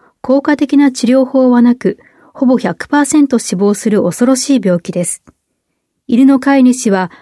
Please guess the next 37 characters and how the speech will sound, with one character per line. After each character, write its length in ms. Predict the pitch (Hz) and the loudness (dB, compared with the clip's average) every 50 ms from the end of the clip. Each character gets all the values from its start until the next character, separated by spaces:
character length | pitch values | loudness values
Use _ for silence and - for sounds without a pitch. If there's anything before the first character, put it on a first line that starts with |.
| _ _ _ _ | _ _ _ _
毎 220 | - 220 233 262 247 | -2 0 0 0 2
年 340 | 262 269 254 - 277 254 | 0 0 0 0 -2 -4
飼 260 | 262 - 214 214 240 247 | -2 -4 -2 0 2 4
い 20 | |
犬 160 | 240 240 240 | 4 4 4
に 240 | 220 220 214 226 - - - _ _ - | 4 4 2 0 -4 -8 -20 _ _ -8
狂 200 | - 254 269 285 | -2 -2 -2 0
犬 260 | 277 - 302 302 294 269 | 0 2 2 4 4 4
病 220 | 294 294 294 285 | 2 2 2 4
予 120 | 294 294 277 | 2 2 2
防 200 | 254 285 285 262 | 2 0 0 0
注 240 | 262 - 294 285 | 0 0 0 0
射 200 | 254 - 262 226 | 0 0 0 0
を 60 | 208 196 | 0 0
受 160 | 180 - 208 | -2 -4 -4
け 20 | |
さ 120 | - 226 202 | -4 -4 -4
せ、 260 | - - 180 - - _ _ _ _ _ _ | -2 -4 -4 -4 -4 _ _ _ _ _ _
注 220 | - - 277 285 285 | -6 -2 0 0 0
射 180 | - 311 285 | 0 -2 -2
済 120 | 262 - 277 | 0 2 2
み 100 | 285 269 | 2 2
票 240 | 269 294 285 277 | 2 0 2 2
の 100 | 269 269 254 | 2 2 0
交 220 | - - 254 269 | 0 0 -2 -2
付 160 | 262 - - | 0 0 0
を 80 | 285 285 | 2 2
受 160 | 269 262 294 | 2 0 0
け 20 | 277 | 0
る 100 | 247 202 | 0 0
義 80 | 170 | 0
務 180 | 214 233 254 240 | 2 2 2 2
が 100 | 226 190 | 2 0
あ 80 | 180 | -2
り 80 | 165 156 | -2 -4
ま 160 | 156 160 160 | -6 -8 -8
す。 240 | 156 - - - | -8 -8 -10 -12